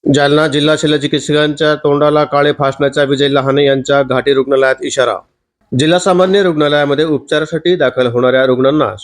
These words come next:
योग्य सुविधा उपलब्ध करून दिले-, दिल्या जात नसल्याने जिल्हा शल्यचिकित्सक डॉक्टर राजेंद्र पाटील यांच्या तोंडाला काळे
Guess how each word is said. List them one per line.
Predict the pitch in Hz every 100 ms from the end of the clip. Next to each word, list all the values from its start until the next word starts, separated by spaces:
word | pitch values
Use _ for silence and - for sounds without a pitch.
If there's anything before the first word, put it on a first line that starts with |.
| -
योग्य | 139 151 175 156
सुविधा | - 147 143 143
उपलब्ध | 151 151 139 131 127
करून | 143 127 127
दिले-, | 127 123 131 131
दिल्या | 131 131
जात | 127 120
नसल्याने | 123 123 147 110 - _ _ _ _ _ 131
जिल्हा | 156 170 170
शल्यचिकित्सक | 180 170 165 160 185
डॉक्टर | 175 139 135
राजेंद्र | 135 131 139 139
पाटील | 135 135 165
यांच्या | 143 123 131
तोंडाला | 127 127 127 131
काळे | 135 131 127